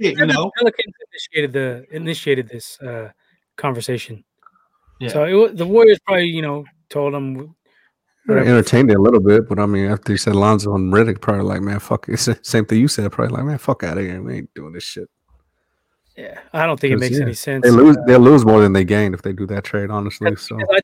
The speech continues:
Speaker 1: think, like I said earlier, I think you could package, uh, Oubre along with the pick, the, either the Wolves pick or our, uh, pick next year, and, um, you know, get something a little better than those two guys. Get,
Speaker 2: You could throw
Speaker 1: get a
Speaker 2: Poole in there, too.
Speaker 1: throw Poole in there.
Speaker 3: Yeah.
Speaker 1: I don't know anybody would do that too,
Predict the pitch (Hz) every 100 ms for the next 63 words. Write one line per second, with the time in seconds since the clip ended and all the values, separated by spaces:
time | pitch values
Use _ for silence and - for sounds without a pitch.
0 | - 175 185 180 170 - 185 208 156 147
1 | 151 170 170 160 - 170 165 156 131 156
2 | 135 156 175 156 156 156 151 135 _ _
3 | _ - 147 151 143 135 135 - 165 147
4 | _ 143 135 165 165 139 131 160 139 -
5 | 165 143 135 139 156 139 127 - 139 135
6 | 131 - - 131 131 - _ _ _ _
7 | 131 127 127 123 117 120 135 120 170 -
8 | 160 127 139 127 139 131 120 120 127 -
9 | 110 107 107 _ _ _ _ _ 139 147
10 | 180 143 135 131 131 139 107 107 101 _
11 | - - _ _ _ - 165 - 147 147
12 | 139 139 170 135 123 120 127 120 - -
13 | - 120 107 123 120 110